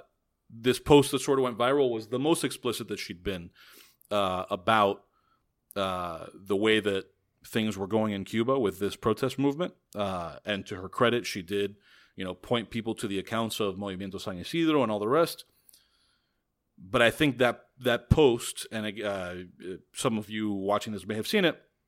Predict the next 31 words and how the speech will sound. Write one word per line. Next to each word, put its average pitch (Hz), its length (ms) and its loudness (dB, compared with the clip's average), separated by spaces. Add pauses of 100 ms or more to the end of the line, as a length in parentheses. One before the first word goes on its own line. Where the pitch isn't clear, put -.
(500)
is 165 120 10
a 165 60 8
good 170 140 10
example 143 320 6
because 113 200 0
she 127 120 -4
mentions, 123 340 -4
like, 113 140 -2
this 117 160 -2
is 117 60 -12
the 120 100 -2
first 117 320 -6
time 117 300 -4
that, 98 200 -6 (460)
you 123 80 -10
know, 95 200 -6
that 110 240 -4
the 117 100 -2
youth 143 320 0
in 127 140 0
Cuba, 117 640 2 (380)
uh, 107 160 -4
have 113 160 -2
ever 123 240 4
led 117 240 2
a 110 60 0
thing. 120 240 -2
And 113 60 -2
it's 113 80 -6
like, 123 120 -2
well, 147 240 -4